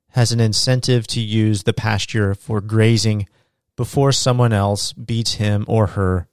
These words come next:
to it. The race to consume leaves the pasture depleted, and everyone worse off. Property rights are one,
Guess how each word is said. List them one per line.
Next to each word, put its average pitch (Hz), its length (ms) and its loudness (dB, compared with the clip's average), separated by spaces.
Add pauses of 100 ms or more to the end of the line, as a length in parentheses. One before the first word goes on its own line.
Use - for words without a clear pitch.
(120)
to 113 240 0
it. - 280 -4 (1900)
The 120 120 2
race 127 460 4 (120)
to 131 180 0
consume 123 800 2
leaves 113 420 2
the 113 80 0
pasture 107 600 0
depleted, 104 640 -2 (600)
and 113 140 0
everyone 113 680 4
worse 98 340 0
off. 92 440 -4 (1120)
Property 170 480 -2
rights 104 420 2
are 104 200 2
one, 104 580 4